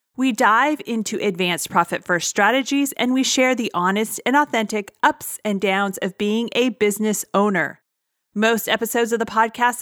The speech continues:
also feature segments with the world's most prolific author on entrepreneurship, the author of Profit First,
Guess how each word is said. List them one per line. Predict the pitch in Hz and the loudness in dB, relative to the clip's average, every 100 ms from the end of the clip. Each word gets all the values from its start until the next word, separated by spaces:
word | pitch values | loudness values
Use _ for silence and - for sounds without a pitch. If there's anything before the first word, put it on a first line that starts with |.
| - | -2
also | 208 208 226 | 0 0 -4
feature | 226 220 240 | -4 -6 -4
segments | 220 233 226 254 247 - _ 220 | -2 -2 -2 -2 -6 -12 _ -2
with | 277 277 | 0 2
the | 285 | 0
world's | 254 269 254 262 | 2 2 0 -2
most | 262 269 - | -2 -2 -2
prolific | 302 285 311 370 302 - | -2 -2 -2 0 -2 2
author | 180 185 202 214 | 0 2 -2 0
on | - 196 | 0 0
entrepreneurship, | 190 180 - 180 175 185 226 254 _ _ _ - | 0 -2 -6 -4 -4 -2 -2 -2 _ _ _ -4
the | 277 - | -2 2
author | 226 226 233 - | 2 2 -2 2
of | 294 311 269 269 _ - | 2 2 0 -4 _ -6
Profit | - 185 185 - | 0 0 0 -4
First, | 240 285 - | 0 0 -2